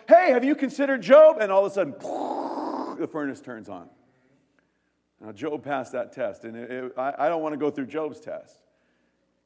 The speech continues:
But this is, this, this is the thing. The Lord is protecting you. If you feel you're in obscurity, just say, "Thank you, Jesus. Thank you, Jesus. I don't want you to, I don't want you to turn the light on me until you're ready and you think I'm ready."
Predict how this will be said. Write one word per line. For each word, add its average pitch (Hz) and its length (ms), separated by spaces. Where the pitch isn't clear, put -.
But - 640
this 127 160
is, 139 140
this, 135 180
this 135 300
is 123 100
the 110 100
thing. 104 260
The 104 80
Lord 123 280
is 101 300
protecting 117 640
you. 98 100
If 90 120
you 131 100
feel 151 260
you're 139 160
in 135 60
obscurity, 123 540
just 110 200
say, 113 100
"Thank 127 340
you, 127 100
Jesus. 101 680
Thank 123 220
you, 135 100
Jesus. 107 580
I 117 120
don't 123 160
want 135 120
you 131 80
to, 120 120
I 135 120
don't 147 280
want 151 180
you 139 180
to 135 320
turn 156 340
the 147 100
light 135 260
on 127 200
me 120 100
until 113 280
you're 113 240
ready 107 320
and 101 160
you 101 100
think 98 240
I'm 90 220
ready." 82 260